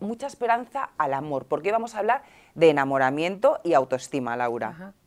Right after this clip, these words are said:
Speaker 2: Sí, me parece que es importante porque la autoestima tiene que ver con el amor a sí mismo, que también está relacionado con el amor a los demás.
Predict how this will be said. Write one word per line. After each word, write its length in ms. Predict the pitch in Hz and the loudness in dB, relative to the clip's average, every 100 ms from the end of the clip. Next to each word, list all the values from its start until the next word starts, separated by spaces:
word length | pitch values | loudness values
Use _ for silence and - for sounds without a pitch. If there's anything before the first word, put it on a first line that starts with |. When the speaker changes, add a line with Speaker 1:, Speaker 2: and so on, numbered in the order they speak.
| _ - - - _ | _ -20 -20 -20 _
Speaker 2:
Sí, 200 | - 240 | -8 -6
me 100 | 220 | -4
parece 280 | 214 208 240 | -6 -6 -6
que 80 | 240 | -8
es 60 | |
importante 680 | 240 226 202 226 226 220 220 | -8 -6 -4 -4 -4 -6 -8
porque 640 | 208 180 - 170 165 160 160 | -8 -12 -10 -10 -8 -8 -8
la 140 | 165 | -8
autoestima 600 | 170 170 165 - 208 208 | -8 -10 -14 -12 -8 -8
tiene 220 | 208 196 | -8 -10
que 120 | 185 190 | -10 -10
ver 140 | 196 | -10
con 140 | - 202 | -10 -12
el 100 | 175 | -12
amor 280 | 156 165 180 | -12 -12 -14
a 40 | |
sí 140 | 175 190 | -14 -14
mismo, 460 | 208 208 175 190 _ _ _ | -12 -12 -14 -16 _ _ _
que 100 | 190 | -12
también 280 | 175 165 170 | -10 -10 -12
está 180 | - | -12
relacionado 520 | 208 180 156 165 156 156 | -10 -10 -10 -14 -14 -14
con 120 | 170 | -16
el 100 | 156 | -16
amor 180 | 147 151 | -14 -14
a 40 | |
los 140 | 143 143 | -16 -16
demás. 360 | - 214 247 | -14 -16 -16